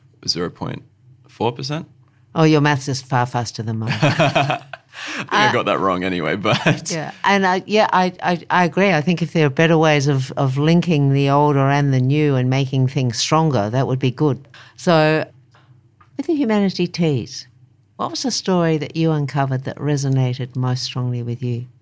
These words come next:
Speaker 2: personally?
Speaker 1: Th-, that's a really tough question because it's like, <laughs> it's kinda like asking me to choose between my children. <laughs> Like,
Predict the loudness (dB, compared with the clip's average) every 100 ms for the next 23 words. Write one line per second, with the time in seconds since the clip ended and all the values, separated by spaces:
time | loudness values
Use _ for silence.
0 | -6 -2 -2 -4 -14 -16 _ _ _ _
1 | _ _ _ _ _ _ _ _ _ _
2 | -2 2 2 4 4 4 2 0 0 -2
3 | -2 -6 -6 -4 -2 0 0 -4 -8 -6
4 | -2 2 2 2 2 0 -4 -4 -4 -4
5 | -4 -6 -8 -6 -6 -6 -6 -4 -2 0
6 | 0 0 -2